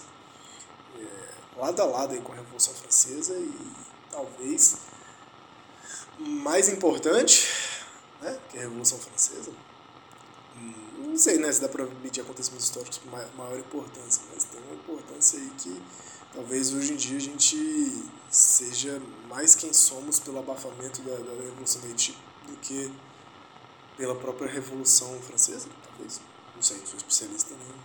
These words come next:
nem estudo muito isso, mas gastando. E as mulheres, né, e o desenvolvimento das mulheres, assim, como se parece que elas tivessem um desenvolvimento encurtado, né,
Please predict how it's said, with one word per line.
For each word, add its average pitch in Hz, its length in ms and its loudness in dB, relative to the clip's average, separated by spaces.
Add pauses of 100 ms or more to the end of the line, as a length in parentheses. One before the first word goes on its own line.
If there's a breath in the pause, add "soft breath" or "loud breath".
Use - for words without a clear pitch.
(640)
nem 113 80 -14
estudo 120 300 -8
muito 127 240 -12
isso, 104 280 -8
mas - 200 0 (120)
gastando. - 380 0 (960 loud breath)
E 127 260 2
as 156 80 8
mulheres, 190 460 2
né, 147 160 -4
e 170 100 -4
o - 60 -8
desenvolvimento 123 500 -10 (100)
das 117 140 -12
mulheres, 110 420 -10
assim, - 200 2 (160)
como - 180 -16
se - 200 0 (140)
parece 131 280 4
que 139 80 -6
elas 135 180 2
tivessem 135 600 6
um 120 400 -14
desenvolvimento 127 480 -10
encurtado, 131 640 -10
né, 113 260 -12